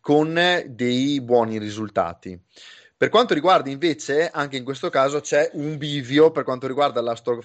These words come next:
l'astrofotografia planetaria e l'astrofotografia del profondo cielo, quindi l'astrofotografia del sistema solare e l'astrofotografia del profondo cielo, quindi Andrea, Luca, per, per chi ci sta seguendo.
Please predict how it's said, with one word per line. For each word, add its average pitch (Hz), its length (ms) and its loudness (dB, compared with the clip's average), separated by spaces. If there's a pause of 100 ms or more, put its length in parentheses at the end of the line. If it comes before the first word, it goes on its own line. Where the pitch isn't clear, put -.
l'astrofotografia 123 1120 -2 (140)
planetaria 131 800 2
e - 80 -14
l'astrofotografia 123 1040 -4
del 117 220 -6
profondo 107 340 -10
cielo, 101 180 -10
quindi 113 200 -6
l'astrofotografia 110 560 0
del 104 80 2
sistema - 280 -10
solare 113 480 2 (360)
e 131 80 2
l'astrofotografia 135 640 0
del 117 120 2
profondo 101 400 -10
cielo, 90 320 -10
quindi 92 440 -6 (300)
Andrea, 127 720 4 (200)
Luca, 113 540 -4 (260)
per, 107 300 0
per 123 140 -4
chi 127 120 -8
ci 123 120 -8
sta 120 160 -2
seguendo. 101 680 -4